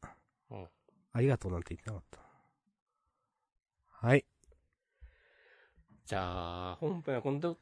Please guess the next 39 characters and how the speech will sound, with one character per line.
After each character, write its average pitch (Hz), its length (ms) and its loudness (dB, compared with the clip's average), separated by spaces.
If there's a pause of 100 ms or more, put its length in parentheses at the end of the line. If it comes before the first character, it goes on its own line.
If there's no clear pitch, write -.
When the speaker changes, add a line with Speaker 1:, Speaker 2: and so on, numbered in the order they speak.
(160)
Speaker 1:
と - 240 -8
こ 151 140 -2
で 131 160 -8
す - 280 -14
か - 120 -8
ね。 160 280 2 (380)
Speaker 2:
は - 760 0
い。 151 120 4 (320)
え 127 340 -10
ー - 40 -18
と、 147 80 -6
ち 143 40 -6
ょ 165 40 -8
っ 160 60 -18 (360)
と 127 100 -6
一 - 180 -8
応 156 40 -2
マ 156 140 -2
シ - 140 -8
ュ - 20 -2
マ 165 180 -2
ロ 156 340 -2
は 156 160 -2
来 - 200 -16
て 151 240 -2
な 117 220 2
い 80 120 -6 (760)
よ 110 140 -2
な。 117 140 -4 (380)
Speaker 1:
う 165 80 4
ん。 147 40 4
Speaker 2:
う - 40 4
ん、 98 40 -4
来 - 120 -16
て 127 100 -2
な 117 100 4
い。 - 80 -2 (100)
は 131 120 6
い。 123 100 2